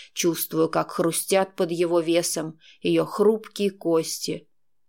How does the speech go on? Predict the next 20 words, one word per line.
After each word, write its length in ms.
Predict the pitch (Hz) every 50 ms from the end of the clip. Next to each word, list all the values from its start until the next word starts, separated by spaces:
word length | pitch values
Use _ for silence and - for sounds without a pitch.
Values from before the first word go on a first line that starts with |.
| _ _ _
и 120 | - 175
дожидаясь 760 | 156 160 170 151 156 160 151 151 165 180 190 196 190 196 -
скорейшей 640 | - - - 165 156 151 156 160 156 - - 170 156
развязки. 840 | 160 156 143 151 147 147 143 147 147 - - - - - 160 - _ _ _ _ _ _ _ _ _ _ _ _ _ _ _ _ _ _ _ _ -
Павел 320 | 160 156 156 156 156 156
кончал, 720 | 156 - 151 151 151 147 - - 156 135 139 143 143 143 - _ _ _ _ - - - _ _
тяжело 420 | - 156 147 143 156 151 147 147
сопя 680 | 143 - - 139 139 - - 160 165 165 170 180 190 - - _ _ _ _
и 120 | - 160
продолжая 640 | 156 - 185 170 151 160 156 160 156 165 165 160 160
удерживать 680 | 160 151 - 175 175 180 170 - 185 170 175 175 175
несчастную 680 | 180 160 - - - 170 160 170 160 - - 185 165 156
за 180 | 147 160 156
бедра. 580 | 147 143 156 151 151 147 135 151 143 143 - - _ _ _ _ _ _ _ _ _ _ _ _ _ _ _ _ _
Спустив 760 | - - - - 180 175 175 - - - - 185 185 180 -
в 40 | 180
нее 240 | 180 175 170 170 165
свое 380 | 170 - 165 160 160 165 170 170
любовное 600 | 175 165 156 165 180 180 165 165 165 160 160 156
семя, 640 | - - - 185 175 180 185 170 160 160 170